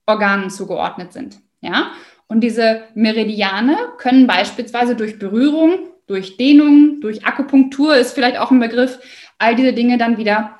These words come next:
beansprucht werden. Und da ist ganz interessant, dass die Meridianverläufe zu einem ganz, ganz, ganz großen Teil sich übereinstimmen mit der Faszienlehre, mit den Faszienverläufen.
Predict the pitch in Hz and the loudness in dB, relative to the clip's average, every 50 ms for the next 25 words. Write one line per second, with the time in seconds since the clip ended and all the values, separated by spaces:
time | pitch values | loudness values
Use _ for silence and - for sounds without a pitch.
0 | _ - - - - 226 233 - - - - 202 - - - - - - - - | _ -10 -6 -4 0 0 -2 -2 -4 -12 -16 -18 -18 -14 -12 -12 -10 -10 -10 -12
1 | - - 220 220 220 262 339 440 453 - - - - 208 202 202 208 202 202 - | -10 -8 -8 -2 0 2 2 2 2 2 -2 -2 -4 -4 -4 -4 -6 -8 -10 -10
2 | 185 180 - 190 196 240 302 - - - - - - - - - - 226 233 226 | -12 -10 -8 -4 0 0 0 0 -2 -14 -20 -20 -20 -20 -12 -4 -2 -2 -2 -2
3 | - - 226 226 226 214 208 208 202 202 202 196 233 285 381 440 523 - - - | -8 -4 -2 0 0 0 -2 -4 -4 -4 -2 0 2 2 2 2 0 -4 -4 -4
4 | 226 202 185 175 165 175 - - - - - - _ _ _ _ _ _ _ _ | -2 -2 -2 -2 -4 -6 -10 -14 -14 -14 -14 -14 _ _ _ _ _ _ _ _
5 | _ - - - - 277 240 240 240 254 269 370 440 480 - - - 359 370 381 | _ -10 -4 -2 0 2 2 2 2 2 2 0 -2 -4 -8 -6 -4 -2 -2 -2
6 | 370 - - 302 320 320 - - - 269 277 311 320 - - 285 285 294 - - | -4 -2 -2 0 0 -2 -2 -6 -8 -6 -6 -6 -4 0 2 2 2 0 -2 -4
7 | 320 311 302 254 208 185 175 175 175 - - - 208 202 226 220 220 - - _ | -2 0 0 0 0 0 -2 -2 -4 -6 -12 -12 -8 -6 -6 -8 -8 -14 -20 _
8 | _ _ _ _ _ _ _ _ - 247 226 226 220 - - 277 359 440 523 - | _ _ _ _ _ _ _ _ -4 -2 0 2 2 2 2 0 -2 -2 -6 -10
9 | - - - 185 180 196 240 269 262 - 226 247 - 269 269 - 339 359 349 - | -12 -10 -8 -6 -2 0 0 0 0 -2 -8 -6 -6 -6 -6 -6 -6 -8 -8 -6
10 | - 262 220 190 175 170 170 - 175 - _ _ - 208 214 254 247 - 294 302 | -4 -4 -4 -4 -4 -6 -8 -10 -14 -16 _ _ -12 -8 -4 -4 -4 -2 -4 -6
11 | 302 - - 185 175 185 175 - - - - - - _ | -6 -8 -14 -14 -12 -12 -12 -10 -12 -12 -14 -18 -20 _